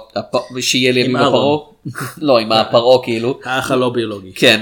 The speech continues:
Speaker 1: ו-, והוא אומר, "למה אתה מתעלל בעבדים שלו?" והוא אומר, "אני רוצה שהם יבנו מהר יותר", ואז הוא פשוט מרים אחד-אחד מלט ושם את זה על המאזניים, וכזה, אתה יודע, אנשים ש-, אנשים שאוכלים בונים יותר, אנשים שמטפלים בהם טוב בונים יותר מהר,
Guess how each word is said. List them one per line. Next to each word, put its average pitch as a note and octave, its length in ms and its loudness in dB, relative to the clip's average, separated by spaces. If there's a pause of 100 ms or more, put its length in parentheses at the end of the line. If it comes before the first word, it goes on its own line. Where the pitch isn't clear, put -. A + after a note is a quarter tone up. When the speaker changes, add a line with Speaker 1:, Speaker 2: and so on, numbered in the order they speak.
(140)
Speaker 1:
ו-, B2 920 6
והוא B2 140 -2
אומר, C3 200 2
"למה B2 180 2
אתה B2+ 120 -2
מתעלל B2 220 0
בעבדים C#3 440 4
שלו?" - 160 -2
והוא A#2+ 120 -8
אומר, A#2+ 220 2
"אני A#2 100 -2
רוצה A2 180 -8
שהם C3 100 -10
יבנו A#2+ 240 -6
מהר D3+ 220 4
יותר", B2+ 300 2
ואז A#2 200 4
הוא B2+ 80 -10
פשוט B2+ 280 -8 (440)
מרים C#3 400 4
אחד-אחד C3 580 4
מלט B2+ 240 2
ושם B2 240 -4
את A#2 80 -4
זה A#2+ 80 2
על A#2+ 60 4
המאזניים, A#2+ 440 -2
וכזה, A2 500 -4 (360)
אתה - 80 -18
יודע, A2+ 300 2 (440)
אנשים F3+ 460 0
ש-, - 140 0 (340)
אנשים B2+ 320 0
שאוכלים C#3 540 2
בונים C3 280 -4
יותר, A#2 540 0
אנשים B2 220 -6
שמטפלים B2+ 360 -6
בהם B2+ 140 -2
טוב A#2+ 260 -2
בונים B2 240 -4
יותר D#3+ 300 0
מהר, F3+ 280 6